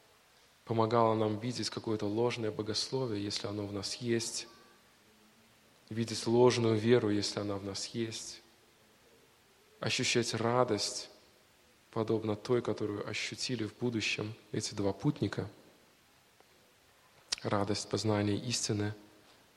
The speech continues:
радость познания Евангелия Твоего, радость веры в Твое воскресение. Благослови нас, Господь, благослови ценить и превозносить Твое Слово,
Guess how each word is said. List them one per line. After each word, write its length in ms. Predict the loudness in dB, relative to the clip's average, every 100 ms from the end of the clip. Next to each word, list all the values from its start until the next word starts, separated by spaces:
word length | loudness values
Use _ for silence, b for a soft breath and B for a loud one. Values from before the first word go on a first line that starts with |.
| _ _ _ _ -20 -20 -20 _ _ _ _ -6
радость 400 | 0 2 0 0
познания 520 | 0 2 2 2 2
Евангелия 680 | 2 2 2 2 0 0 0
Твоего, 680 | -2 -8 -8 -6 -8 -8 -6
радость 560 | -4 -2 -2 -4 -6 -6
веры 540 | -2 2 2 0 -4 -10 -20 -20 _ _ _ _ -16
в 100 | -4
Твое 300 | -2 0 0
воскресение. 920 | -2 -4 -2 0 0 0 -2 -6 -10 -14 -20 -20 _ _ _ _ _ _ _ _ _ _ _ -12 -2
Благослови 580 | 0 4 4 6 6 6
нас, 180 | 2
Господь, 520 | 0 -4 -4 -4 -6 -4
благослови 680 | -6 -4 -4 -2 -2 -2 -4
ценить 560 | -2 -2 0 -2 -4
и 40 | -4
превозносить 680 | -2 -2 -2 -2 -2 -4
Твое 240 | -8 -6 -4
Слово, 520 | -2 -2 -2 -4